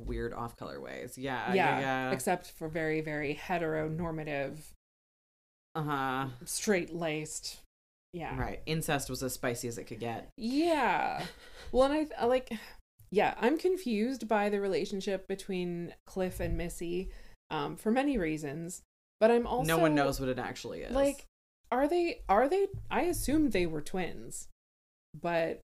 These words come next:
Speaker 2: you said they
Speaker 1: Oh.
Speaker 2: aren't twins.
Speaker 1: Oh, I also, I just assumed that they weren't twins 'cause they look nothing alike.
Speaker 2: Yeah, they look, n-, well, they look absolutely nothing alike,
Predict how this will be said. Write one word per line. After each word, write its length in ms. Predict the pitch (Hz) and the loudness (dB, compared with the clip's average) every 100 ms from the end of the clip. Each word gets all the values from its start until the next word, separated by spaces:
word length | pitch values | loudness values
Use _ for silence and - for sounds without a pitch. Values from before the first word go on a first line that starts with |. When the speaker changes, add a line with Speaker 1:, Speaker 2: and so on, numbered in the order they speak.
| - | -6
Speaker 2:
you 220 | 180 214 | 0 2
said 220 | 214 208 | 2 0
they 40 | 127 | 0
Speaker 1:
Oh. 340 | 175 151 120 175 | 0 0 -2 0
Speaker 2:
aren't 320 | 208 214 - | 2 0 -4
twins. 680 | 156 139 143 170 208 - - _ - | -10 -8 -6 -6 -6 -10 -16 _ 0
Speaker 1:
Oh, 220 | 165 147 | 2 4
I 140 | 135 208 | 6 6
also, 380 | 233 254 247 - | 4 6 4 4
I 140 | 196 | 2
just 240 | 233 254 202 | 4 2 2
assumed 320 | 202 185 160 | 2 0 0
that 100 | 147 | 0
they 120 | 143 | 0
weren't 340 | 123 131 135 | 0 -2 -4
twins 320 | - 123 117 117 | -6 -6 -6 -8
'cause 160 | 127 | -4
they 120 | 127 | 0
look 180 | 123 120 | 0 -2
nothing 300 | 127 113 113 | -6 -8 -10
alike. 440 | 101 67 64 62 - _ _ - | -10 -10 -10 -12 -16 _ _ -8
Speaker 2:
Yeah, 260 | 185 190 123 | 0 0 2
they 100 | 175 | 2
look, 220 | 233 240 | 2 2
n-, 180 | 226 - | -2 -2
well, 340 | 175 156 127 | -2 -2 -2
they 160 | 160 196 | 0 2
look 180 | 208 202 | 2 0
absolutely 480 | 170 175 - 160 143 | -2 -2 -4 -4 -4
nothing 240 | 139 131 | -6 -8
alike, 340 | - 104 - | -8 -8 -10